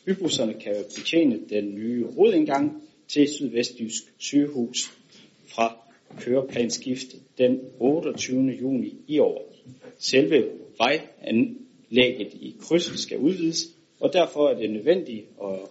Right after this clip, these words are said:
erhverve jord fra to af de omliggende ejendomme. Som altid vil vi forsøge at indgå frivillige aftaler med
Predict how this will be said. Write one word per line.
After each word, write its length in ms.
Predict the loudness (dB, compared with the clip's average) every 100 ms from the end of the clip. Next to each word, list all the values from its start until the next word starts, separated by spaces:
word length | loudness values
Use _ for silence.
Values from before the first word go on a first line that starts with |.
| _ -4
erhverve 360 | -2 2 0 4
jord 300 | 4 4 -2 -10 -20 _
fra 180 | -4 0
to 280 | 2 2 0
af 100 | -10
de 80 | -4
omliggende 640 | 2 2 0 -6 -4 -6 -6 -20 _ _ -2
ejendomme. 480 | -2 0 -4 -6 -10 -18 _ _ _ _ _ _ _ -20 -20 -20 _ _ _ _
Som 180 | -2 2
altid 520 | 2 2 -2 -2 -4 -6
vil 120 | -4
vi 80 | -2
forsøge 540 | -2 4 6 6 2
at 120 | 0
indgå 460 | 4 4 4 4 2 0
frivillige 360 | 0 0 0
aftaler 500 | 2 2 2 0 2
med 180 | -2 -6